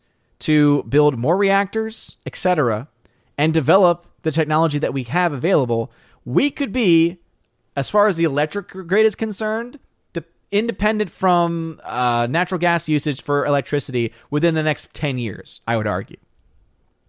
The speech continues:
But the reason why they're not gonna do that, be one of the last things I say on this, the reason why they're not gonna do that is because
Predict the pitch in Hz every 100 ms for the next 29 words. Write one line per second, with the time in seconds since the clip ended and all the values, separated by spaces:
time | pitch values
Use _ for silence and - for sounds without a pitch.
0 | _ _ _ _ _ _ _ _ _ -
1 | 165 175 208 294 262 247 226 208 202 190
2 | 170 131 101 101 107 - _ _ 120 117
3 | 113 117 120 127 117 113 - 110 104 101
4 | - - _ _ _ _ _ _ _ -
5 | 147 196 214 269 254 226 214 196 220 185
6 | 185 185 165